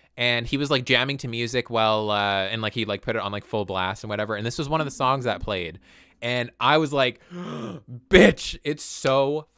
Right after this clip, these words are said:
fucking good." The chorus is amazing. It's so good. I really recommend you guys listen to it. So fucking good. So good.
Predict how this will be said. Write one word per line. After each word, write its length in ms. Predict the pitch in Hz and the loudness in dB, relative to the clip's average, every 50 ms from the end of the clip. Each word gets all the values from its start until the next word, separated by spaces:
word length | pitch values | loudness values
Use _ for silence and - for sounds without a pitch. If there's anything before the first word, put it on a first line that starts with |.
| - - | -6 -2
fucking 420 | 139 131 131 - 147 127 117 104 | 0 0 0 -2 -8 -8 -6 -2
good." 240 | - 110 107 95 92 | 0 0 0 0 -4
The 60 | - | -6
chorus 420 | - - 131 131 143 160 156 - | -4 0 2 2 2 2 0 -4
is 160 | - 113 - - _ _ - | -10 -14 -16 -18 _ _ -8
amazing. 1120 | 123 123 123 123 123 123 127 127 131 131 135 131 123 - 110 95 90 87 87 92 101 - _ - | -8 -6 -8 -10 -10 -6 -4 -4 -4 -2 -4 -4 -6 -6 -8 -8 -8 -8 -10 -12 -14 -16 _ -14
It's 140 | 110 - - | -14 -12 -10
so 320 | - - 143 131 127 113 | -6 0 4 4 4 4
good. 260 | 107 101 95 90 87 - | 2 0 -2 -2 -2 -2
I 100 | 104 113 | -2 -2
really 360 | 107 107 113 127 131 127 120 | -2 0 0 0 2 2 2
recommend 400 | 113 110 104 - 107 101 98 98 | 0 -2 -4 -4 -6 -8 -8 -8
you 60 | 92 | -6
guys 200 | 98 92 92 90 | -6 -6 -8 -8
listen 220 | 101 90 - 104 98 | -12 -16 -16 -14 -12
to 80 | 92 | -12
it. 80 | 90 87 | -12 -12
So 240 | - - 110 110 110 | -12 -8 -8 -8 -8
fucking 440 | 110 - - 107 - - 104 95 92 | -8 -8 -10 -10 -10 -10 -14 -12 -8
good. 300 | 95 92 90 87 82 - | -8 -6 -8 -8 -10 -8
So 240 | - - 165 180 160 | -2 2 4 4 4
good. 220 | 147 117 90 - | 2 0 -4 -6